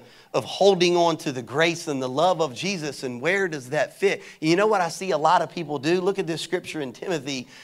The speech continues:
We end up finding a way to separate ourselves away from Christians in church because we don't wanna feel bad about the things we're doing. Look at First or Second Timothy.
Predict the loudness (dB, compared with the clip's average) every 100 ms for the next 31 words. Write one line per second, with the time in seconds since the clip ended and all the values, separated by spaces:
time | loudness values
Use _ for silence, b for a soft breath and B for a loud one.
0 | B B 4 6 6 4 2 -8 -10 0
1 | 2 2 0 0 0 2 0 0 -4 -4
2 | -4 -4 B -8 0 2 4 2 0 2
3 | 2 0 -2 0 -2 -4 -2 -2 -2 -10
4 | -4 -2 -2 -4 -6 -6 -8 -2 -2 -2
5 | -8 -4 -4 -4 -8 B B 0 2 2
6 | 0 0 -2 2 2 2 2 0 -2 -4
7 | -2 0 0 -4 0 0 0 0 0 0
8 | 0 -2 -2 -6 -2 -2 0 -2 -2 -4
9 | -4 -4 -8 -16